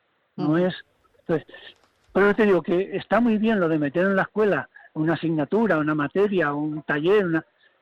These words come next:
Speaker 1: pero, eh, al final lo que educa es el ejemplo, es lo que vemos. Es lo que vemos en las series de televisión, es lo que vemos en el cine, eh, es lo que vemos en la mayoría de los comentaristas, en especial de los comentaristas hombres en los medios de comunicación, eso.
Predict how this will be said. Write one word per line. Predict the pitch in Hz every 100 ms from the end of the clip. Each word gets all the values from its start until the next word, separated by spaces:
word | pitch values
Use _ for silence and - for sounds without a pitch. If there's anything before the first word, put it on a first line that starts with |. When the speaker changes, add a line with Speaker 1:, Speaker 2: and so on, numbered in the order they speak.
| _ _
Speaker 1:
pero, | 165 170 220 247
eh, | 208 185 156 -
al | 170
final | 165 165 220
lo | 202
que |
educa | 170 185 180
es |
el | 165
ejemplo, | 139 147 139 135
es | 131
lo | 175
que | 156
vemos. | 139 135 117 - _ _ -
Es | 156
lo | 165
que | 165
vemos | 170 170
en | 160
las | 120
series | 156 151
de | 143
televisión, | 147 139 139 - 185 196 196 190 - _
es | 156
lo | 156
que | 165
vemos | 151 143 143
en | 135
el | -
cine, | 190 214 185 196 - _ _
eh, | 180 -
es | 202
lo | 190 208
que | 180
vemos | 180 220 180
en | 180
la |
mayoría | 160 156 147 170
de | 175
los | 165 -
comentaristas, | - 147 143 131 135 196 - 160 143
en | 135
especial | - 143 160 170 - - _
de | 156
los | 143 156 165
comentaristas | 156 147 143 160 170 151
hombres | 175 170 151 - _ _
en | 170
los | 156
medios | 143 151 151
de | 147
comunicación, | 147 143 143 147 143 180 196 190 - _ _ _ _ _ _ _
eso. | 156 -